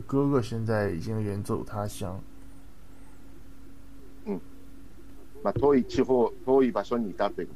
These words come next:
Speaker 2: とですね。
Speaker 1: はい。
Speaker 2: おそらく国内のどこかでしょうね。
Speaker 1: うん。
Speaker 2: 教育を受けた因果で、私はまた東京に住む覚悟を固くした。
Speaker 1: 嗯，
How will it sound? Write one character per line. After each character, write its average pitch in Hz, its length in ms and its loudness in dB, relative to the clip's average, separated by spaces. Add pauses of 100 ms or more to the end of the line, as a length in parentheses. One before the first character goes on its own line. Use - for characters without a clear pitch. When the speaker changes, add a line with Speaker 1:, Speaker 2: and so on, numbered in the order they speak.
Speaker 2:
と - 80 -12
で - 60 -12
す - 120 -6
ね。 135 80 4
Speaker 1:
は 131 180 4
い。 110 40 0
Speaker 2:
お - 20 -2
そ 117 100 0
ら 101 100 0
く - 320 -4
国 156 160 0
内 117 200 4
の 85 140 -8
ど 110 100 0
こ 110 120 0
か 82 140 -6
で - 120 -8
し - 100 -10
ょ 73 160 -8
う 92 40 -8
ね。 135 140 4
Speaker 1:
う 151 40 2
ん。 123 180 -2 (1700)
Speaker 2:
教 165 280 8
育 170 260 4
を 160 100 8
受 151 200 4
け 151 40 -4
た 117 140 4
因 135 320 6
果 95 120 4
で、 85 180 -2 (440)
私 117 640 0
は 104 180 6
ま 98 140 2
た 110 280 2 (180)
東 131 220 2 (100)
京 139 220 6
に 120 160 2
住 135 180 0
む 110 100 2
覚 131 320 -2
悟 107 120 2
を 95 200 2 (260)
固 117 280 0
く - 220 4
し - 180 0
た。 85 180 4 (1120)
Speaker 1:
嗯， 107 640 -2